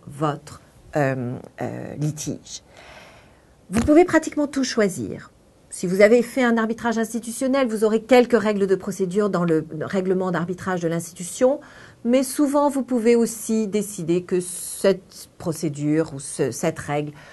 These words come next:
ne sera pas forcément applicable. Je vous le conseille pas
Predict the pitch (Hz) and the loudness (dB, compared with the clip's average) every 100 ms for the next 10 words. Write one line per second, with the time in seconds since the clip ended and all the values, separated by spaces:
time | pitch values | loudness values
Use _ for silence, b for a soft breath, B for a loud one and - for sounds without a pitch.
0 | B 156 165 160 156 147 160 156 - 147 | B -4 0 0 -2 -4 -4 -6 -10 -4
1 | 147 117 - - - - 151 143 151 151 | -2 -4 -6 -12 -12 -14 -12 -10 -8 -4
2 | 143 147 170 | -2 2 2